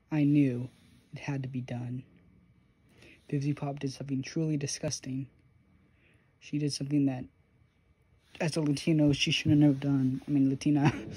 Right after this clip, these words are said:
<laughs> she should not have done. What she did was frankly disgusting, and she has to take it back at this moment. I used to believe we shouldn't cancel her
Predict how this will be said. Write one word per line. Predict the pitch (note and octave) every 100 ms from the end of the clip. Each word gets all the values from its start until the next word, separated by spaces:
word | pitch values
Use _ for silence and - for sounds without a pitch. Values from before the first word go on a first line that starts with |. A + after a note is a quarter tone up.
| -
<laughs> | - - -
she | - C#3
should | - D3
not | C#3+
have | C#3+
done. | C#3+ C#3+ B2 C3+ B2+ _ _ _ _ _ _ _ _ _ _ _ - _
What | D#3 D#3
she | - F#3+
did | E3+ D#3+ C#3+ D3 E3 F3+ _ _ -
was | D3+
frankly | - C3+ C3+ C#3+
disgusting, | C#3 - C3+ - - D3+
and | C3
she | - E3+
has | E3
to | -
take | D#3 D#3
it | C#3
back | C3+ C3+ -
at | C3+
this | C#3 C#3 -
moment. | C#3 B2+ B2+ - - - -
I | E3
used | E3 C#3+
to |
believe | D#3 D3+ D3
we |
shouldn't | C#3 - D#3+ -
cancel | D3 D#3 - C3+
her | C3